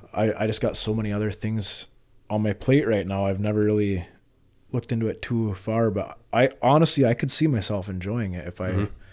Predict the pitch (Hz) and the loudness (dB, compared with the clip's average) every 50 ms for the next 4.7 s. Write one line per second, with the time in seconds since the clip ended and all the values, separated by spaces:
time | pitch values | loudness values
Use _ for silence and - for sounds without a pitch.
0 | - - - - - 92 92 92 90 87 - - _ _ _ _ _ _ _ _ | -20 -20 -16 -10 -6 -4 -4 -4 -4 -6 -8 -12 _ _ _ _ _ _ _ _
1 | _ - - _ _ _ _ _ _ _ _ _ _ _ _ - _ _ - - | _ -20 -20 _ _ _ _ _ _ _ _ _ _ _ _ -20 _ _ -20 -14
2 | - - 92 - - - - - - - - - _ _ _ - _ _ _ - | -10 -8 -8 -6 -6 -6 -8 -8 -10 -14 -20 -20 _ _ _ -20 _ _ _ -20
3 | - - - - 120 117 - 107 113 117 135 139 127 117 113 95 90 107 120 127 | -20 -12 -4 -2 -2 0 2 4 4 4 4 4 2 0 0 2 2 2 2 2
4 | 127 - - 120 120 113 107 101 107 110 110 107 101 90 | 2 2 2 2 2 2 0 0 0 0 0 0 0 -2